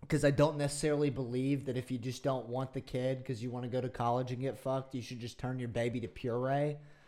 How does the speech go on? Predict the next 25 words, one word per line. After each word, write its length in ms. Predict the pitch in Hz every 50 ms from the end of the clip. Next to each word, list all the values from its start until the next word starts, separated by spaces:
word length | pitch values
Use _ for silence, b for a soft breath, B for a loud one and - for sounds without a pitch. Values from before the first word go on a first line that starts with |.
| b b b b b b
But 520 | 135 - 165 160 160 156 147 127 - - - b b b b b
it's 180 | - 139 - -
hard 380 | - - 160 175 190 180 143
to 60 | 151 160
make 280 | 147 156 151 151 -
the 100 | - 151 -
argument 640 | 131 139 143 147 139 123 135 123 123 117 117 110 - -
that, 140 | 123 117
like, 320 | 113 120 117 120 - - b b b b b b
your 140 | - 143 160
kid 260 | 156 - - 180 175
will 80 | 175 147
be 160 | - 127 110
safe 400 | - - - 143 143 151 147 147 110
if 100 | 95 107
you 80 | 113 110
just 200 | 113 107 - -
have 240 | - 117 123 120 101
it. 240 | 95 92 101 - - - - - -
You 80 | 131
don't 160 | 123 131 123
have 180 | 120 127 123 123
to 260 | - 123 113 107 101 - - - - - -
raise 320 | 104 107 113 127 127 107
it. 320 | 104 92 95 101 - -